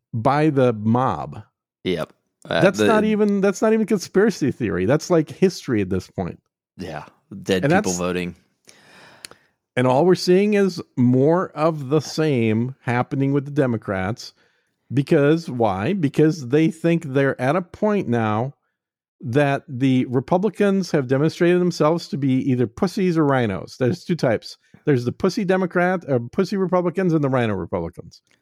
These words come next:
Speaker 1: And they'll work with the rhinos and use 'em, and they'll just, you know, be mean to the pussies, knowing they're never gonna do anything. The, the, what happened on January sixth was literally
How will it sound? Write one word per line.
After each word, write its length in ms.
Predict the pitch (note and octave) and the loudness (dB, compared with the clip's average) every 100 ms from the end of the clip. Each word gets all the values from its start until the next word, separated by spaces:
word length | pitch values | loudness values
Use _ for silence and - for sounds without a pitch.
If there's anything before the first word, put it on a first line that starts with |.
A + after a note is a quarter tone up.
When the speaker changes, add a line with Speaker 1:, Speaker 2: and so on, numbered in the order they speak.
| _ _ _ | _ _ _
Speaker 1:
And 100 | C3 | 0
they'll 140 | B2+ | 2
work 220 | B2 F3+ F3+ | 2 2 2
with 100 | G#3 | 0
the 80 | G3 | 2
rhinos 440 | D#3 C#3 D3 D3+ | 2 2 0 0
and 120 | E3 | 0
use 260 | D3 A2+ G2+ | 2 2 0
'em, 200 | A#2 C#3 - _ _ _ _ _ | -2 -4 -8 _ _ _ _ _
and 240 | D3+ D3 C3+ | -2 0 2
they'll 280 | C#3 C#3 B2+ | 2 4 2
just, 260 | C3 C#3+ - _ _ _ _ _ | 0 -2 -4 _ _ _ _ _
you 140 | D#3+ E3 | 0 2
know, 220 | A2 - _ C3+ | 0 -4 _ -4
be 160 | B2 D3+ | 2 4
mean 480 | C#3 D#3 F#3+ F#3 F3 | 4 4 4 2 0
to 120 | D#3 | 0
the 80 | B2+ | -2
pussies, 580 | - G#3+ - C#3+ C3+ B2+ | 0 -2 2 0 2 2
knowing 400 | C#3+ E3+ D#3 C#3+ | 2 4 2 2
they're 140 | C3+ | 2
never 300 | B2+ C3+ C#3+ | 2 2 0
gonna 180 | C#3 C#3 | 0 0
do 180 | B2+ C3 | 0 0
anything. 460 | C3 B2 - F2 - _ _ _ _ _ _ _ _ _ _ _ _ _ | 2 0 -2 -6 -8 _ _ _ _ _ _ _ _ _ _ _ _ _
The, 200 | B2 D#3+ D#3+ | 2 2 2
the, 440 | C#3+ E3 D#3+ D#3+ | 2 2 4 2
what 220 | D3 F3+ F3+ | 2 0 0
happened 680 | F3+ F#3+ - F#3 F3 E3+ D3+ _ | -2 -2 0 0 2 0 -4 _
on 520 | C#3+ C#3 C3+ C3 B2+ - _ - B2+ | 0 2 0 0 -4 -8 _ -8 -6
January 540 | A#2 C3+ C#3+ D#3 D#3 | 0 0 2 0 0
sixth 720 | C3 - F3 A2 - - - _ _ _ _ _ _ _ _ | -2 -2 0 0 -2 -16 -20 _ _ _ _ _ _ _ _
was 240 | C3+ C#3+ C3 | 2 2 4
literally 760 | C#3+ F3 F3 E3+ D#3+ D#3 D#3 | 4 4 4 4 4 4 2